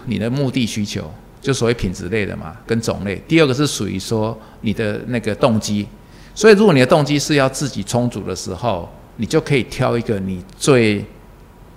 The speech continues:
想要学习的这个器材，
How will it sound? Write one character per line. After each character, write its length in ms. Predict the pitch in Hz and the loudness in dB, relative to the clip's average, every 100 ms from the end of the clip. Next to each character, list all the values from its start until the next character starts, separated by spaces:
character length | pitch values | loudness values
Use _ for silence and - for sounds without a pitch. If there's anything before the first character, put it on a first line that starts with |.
| - - - | -20 -20 -16
想 340 | - - 95 107 | -8 -2 -2 0
要 140 | 135 | 0
学 240 | 117 104 110 | 0 -2 -4
习 200 | - 80 | -4 -10
的 200 | 92 90 - | -12 -16 -12
这 100 | - | -8
个 100 | - | -4
器 240 | - - | -4 -4
材， 320 | 98 107 78 | -6 -8 -10